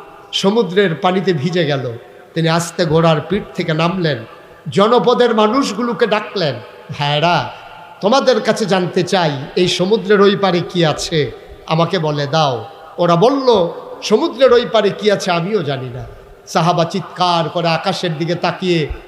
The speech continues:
আল্লাহকে সাক্ষী রেখে ঘোষণা দিলেন, "মাওলা, ও রব্বে কারিম, এই মানুষগুলো যদি বলতো সমুদ্রের ওই পারে একটা জনপদ আছে, খোদার কসম, আল্লাহর নবীর দেয়া পালন, দায়িত্ব পালন করার জন্যে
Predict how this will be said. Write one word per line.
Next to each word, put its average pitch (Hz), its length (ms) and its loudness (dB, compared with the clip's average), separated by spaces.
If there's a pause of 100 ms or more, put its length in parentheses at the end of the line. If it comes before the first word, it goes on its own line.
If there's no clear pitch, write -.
(260)
আল্লাহকে 185 500 2
সাক্ষী 190 420 0
রেখে 175 220 2
ঘোষণা 180 400 0
দিলেন, 175 320 0
"মাওলা, 165 640 2 (420)
ও 254 240 6
রব্বে 302 380 2
কারিম, 294 400 2 (680)
এই 247 180 4
মানুষগুলো 285 680 2
যদি 294 220 0
বলতো 277 640 4 (420)
সমুদ্রের 269 540 4
ওই 277 240 6
পারে 262 160 4
একটা 269 240 2
জনপদ 254 640 4
আছে, 240 440 2 (460)
খোদার 240 380 4
কসম, 294 600 4 (480)
আল্লাহর 269 560 2
নবীর 247 460 2
দেয়া 247 260 4
পালন, 240 380 2
দায়িত্ব 226 440 0
পালন 240 460 2
করার 233 320 4
জন্যে 233 440 4